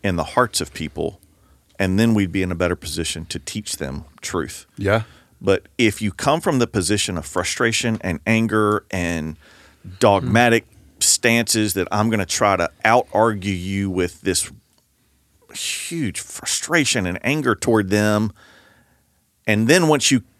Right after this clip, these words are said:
Speaker 1: buy into what I think is true, then I'll love you.
Speaker 2: Mm-hmm.
Speaker 1: Man, we, we really do get that backwards.
Speaker 2: Mm-hmm.
Speaker 1: But you, you see that a lot, just this, this whole
Speaker 2: Yeah.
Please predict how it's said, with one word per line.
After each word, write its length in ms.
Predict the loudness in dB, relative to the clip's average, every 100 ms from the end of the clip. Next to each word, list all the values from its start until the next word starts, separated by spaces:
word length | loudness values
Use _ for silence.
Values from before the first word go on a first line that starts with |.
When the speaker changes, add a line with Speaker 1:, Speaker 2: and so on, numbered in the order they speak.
| _ _ 0
Speaker 1:
buy 300 | 4 6 6
into 260 | 4 4
what 180 | 6 6
I 80 | 4
think 240 | 2 -2
is 140 | -2 -4
true, 460 | 2 4 4 0 -6
then 360 | -2 0 4
I'll 180 | 4 4
love 240 | 2 0
you. 160 | -2 -10 -4
Speaker 2:
Mm-hmm. 280 | -2 0 0 -2 -14 -20 -20 _ _ _ _
Speaker 1:
Man, 140 | -8 -6
we, 120 | -6 -2
we 100 | 4
really 260 | 6 6
do 140 | 4 0
get 160 | -2
that 160 | -6 -6
backwards. 600 | -6 -8 -12 -10 -10 -10 -2
Speaker 2:
Mm-hmm. 380 | 0 2 0 0 -6
Speaker 1:
But 220 | -8 -4
you, 160 | -6 -4
you 140 | -2
see 260 | 0 2 4
that 180 | 4 4
a 60 |
lot, 320 | 2 0 -2 -6
just 280 | -10 -8 -6
this, 340 | -6 -6 -8 -12 _ _ _ _ _ -20 -20 _
this 160 | -8 -6
whole 300 | -2 -2 -2 -10 _ -6
Speaker 2:
Yeah. 180 | -4